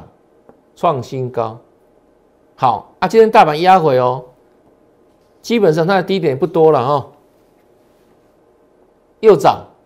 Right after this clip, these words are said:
又创新高，逆势往上涨哦。啊，所以呢，卡位布局，今天创高嘛，是不是又赚更多？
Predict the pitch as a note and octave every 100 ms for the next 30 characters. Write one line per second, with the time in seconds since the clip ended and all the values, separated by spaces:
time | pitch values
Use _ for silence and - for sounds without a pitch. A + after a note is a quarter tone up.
0 | _ _ _ _ _ G3 G3+ D3+ G#2 -
1 | D#3+ A#2+ - B2+ A#2+ A#2 G#2 G#2 _ _
2 | _ _ _ _ _ _ _ - F#3 F#3+
3 | E3+ C3+ E3 C3+ A2+ A2+ A2+ C3 _ _
4 | _ _ _ _ _ _ _ - F3+ F3+
5 | F#3+ D3 C#3+ C#3+ - _ _ _ _ _
6 | _ _ - - C3+ F#3+ G3+ G3 C3+ C3
7 | A#2+ B2+ - _ _ _ _ _ _ -
8 | _ _ - _ - - F#3+ G3+ G3+ F3
9 | F3 E3+ B2+ G#2 - F#3+ F#3+ F3 D#3+ D#3
10 | D3 C#3+ D3